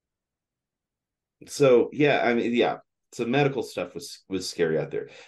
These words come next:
That kind of indifference, that was hard. That was shocking. Some of the, a lot of the things, though, that surprised me in Iraq were actually really positive things. Um, for example, the Iraqi workers that we had working with our unit,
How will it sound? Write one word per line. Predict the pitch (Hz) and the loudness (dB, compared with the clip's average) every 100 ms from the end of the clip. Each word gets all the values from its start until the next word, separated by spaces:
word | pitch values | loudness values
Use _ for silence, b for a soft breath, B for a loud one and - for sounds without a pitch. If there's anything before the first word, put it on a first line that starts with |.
| B | B
That | 156 147 | 2 2
kind | 180 160 | 2 2
of | |
indifference, | 117 98 87 95 143 147 - - | 2 0 -2 -2 -2 -4 -8 -6
that | 87 87 | -2 0
was | 143 | -2
hard. | 135 139 156 | 0 -2 0
That | 110 110 | -2 -2
was | 117 | -4
shocking. | - - 117 110 131 127 139 - _ _ _ _ _ | -10 -8 -4 -4 -4 -8 -10 -14 _ _ _ _ _
Some | - 196 240 | -6 0 2
of | |
the, | 294 143 | 4 4
a | |
lot | 147 190 | 4 4
of | 220 | 2
the | |
things, | 196 156 143 | 2 2 2
though, | 139 | 2
that | 120 - | 2 -2
surprised | 110 - 113 117 117 | -8 -4 -2 -4 -4
me | 104 | -4
in | 95 | -2
Iraq | 90 87 90 107 | -2 0 -2 -2
were | 90 | -2
actually | 71 95 120 | -2 -4 -6
really | 98 95 95 | -6 -4 -4
positive | - 78 87 110 117 | -4 -2 -2 -4 -6
things. | 151 143 156 147 _ b b b _ _ | -4 -4 -6 -12 _ b b b _ _
Um, | 104 104 98 92 87 80 _ _ _ | -4 -2 -2 -4 -6 -12 _ _ _
for | - 131 | 2 2
example, | 123 123 120 120 107 | 2 2 2 2 2
the | 101 95 92 90 | 2 2 2 0
Iraqi | 104 104 110 110 98 | 2 2 0 -4 -8
workers | 95 - 92 | -8 -8 -10
that | - | -8
we | 82 | -6
had | 90 87 | -4 -2
working | 85 87 90 | 0 -2 -4
with | 85 | -4
our | 80 | -2
unit, | 82 92 85 71 | -2 -2 -4 -6